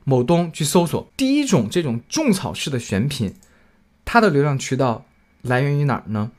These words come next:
来源于社媒，对吗？我们在跨境电商里面，海外的社媒哪些呢？Facebook、Ins、TikTok 这些。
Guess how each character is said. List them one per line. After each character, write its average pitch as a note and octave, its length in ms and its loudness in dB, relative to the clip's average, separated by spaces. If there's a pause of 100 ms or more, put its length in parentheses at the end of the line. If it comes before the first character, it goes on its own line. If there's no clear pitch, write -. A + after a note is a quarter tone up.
(240)
来 G#2+ 180 0
源 G#2 160 2
于 A#2+ 40 0
社 C#3 280 0
媒， F2 320 -6 (200)
对 D#3+ 120 2
吗？ C3 180 0 (260)
我 A2 120 -2
们 G#2+ 100 2
在 C#3+ 140 2
跨 D#3 140 0
境 D3+ 60 0
电 D#3 80 2
商 E3+ 140 2
里 D3 80 0
面， A#2 280 0 (480)
海 A2+ 200 -2
外 C3+ 80 2
的 C#3+ 80 2
社 C3+ 140 0
媒 B2+ 140 0
哪 G#2+ 120 -2
些 B2 140 -4
呢？ A#2 180 0 (260)
Facebook、 G3 440 -4 (140)
Ins、 B2 260 -4 (260)
TikTok F#3 440 -2
这 A2+ 160 -2
些。 G2+ 240 -6